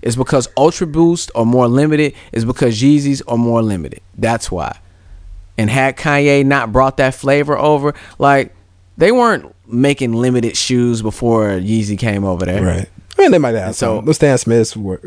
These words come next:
Speaker 2: <laughs> they were limited, but that wasn't. <laughs> That was, that was,
Speaker 1: Oh,
Speaker 2: that was
Speaker 1: they had a
Speaker 2: Yeezy.
Speaker 1: cult following.
Speaker 2: Yeah, yeah. Stan Smiths were, like, Yeezys before Yeezy.
Speaker 1: Yeah, yeah, they had a cult following.
Speaker 2: Right.
Speaker 1: They had a cult following. Nah, they wasn't like Yeezy. They just had a cult following.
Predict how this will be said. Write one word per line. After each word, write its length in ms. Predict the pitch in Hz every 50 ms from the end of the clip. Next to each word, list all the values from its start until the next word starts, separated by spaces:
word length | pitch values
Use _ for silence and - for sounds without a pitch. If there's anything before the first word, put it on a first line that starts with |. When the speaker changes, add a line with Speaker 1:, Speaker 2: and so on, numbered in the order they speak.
| - -
Speaker 2:
<laughs> 160 | 190 - -
they 100 | 175 165
were 200 | 139 123 127 123 110
limited, 420 | 113 117 113 113 104 104 98 85
but 140 | 92 101 -
that 100 | - 104
wasn't. 440 | 92 90 90 92 113 78 - - - -
<laughs> 40 | _ _ _ _ _ _ _ _ _ - _
That 280 | - - - - - -
was, 160 | 302 269 156
that 80 | 123 156
was, 100 | 151 -
Speaker 1:
Oh, 40 | -
Speaker 2:
that 80 | 165 170
was 140 | 156 151 143
Speaker 1:
they 100 | 214 233
had 160 | 240 226 -
a 40 | -
Speaker 2:
Yeezy. 20 |
Speaker 1:
cult 160 | - 170 147
following. 400 | - 131 117 117 113 110 117 131 - -
Speaker 2:
Yeah, 300 | 147 156 139 127 123 -
yeah. 420 | 151 165 143 139 147 139 127 120
Stan 260 | 123 - 135 131 135
Smiths 320 | 127 - 135 127 123 - -
were, 160 | 117 113 113 110 98
like, 240 | 104 110 113 113
Yeezys 400 | 87 104 110 110 104 104 101 101
before 240 | 110 107 - - 101
Yeezy. 440 | 92 92 92 95 101 113 90 92 - - _ _ _ _ _ - - - - - - - - - - -
Speaker 1:
Yeah, 320 | - 139 143 135 120 104
yeah, 160 | 104 120 127
they 160 | 131 139 165 196
had 140 | 214 180
a 40 | 143
cult 220 | - - 127 92 -
following. 380 | - 101 87 87 85 85 92
Speaker 2:
Right. 180 | - 95 90 90
Speaker 1:
They 80 | 143
had 140 | 160 156 131
a 20 | 117
cult 220 | - 113 92 -
following. 260 | - 95 85 85 - - _ _ _ - _ _
Nah, 280 | - 214 233 240 226 226
they 80 | 240
wasn't 220 | 233 220 208 185 175
like 180 | 156 143 120
Yeezy. 320 | 113 151 160 143 123 117 123
They 100 | 143 170
just 100 | 175 165 170
had 120 | 160 139
a 40 | 127
cult 220 | - - 113 90
following. 440 | - 95 82 73 62 52 50 50 -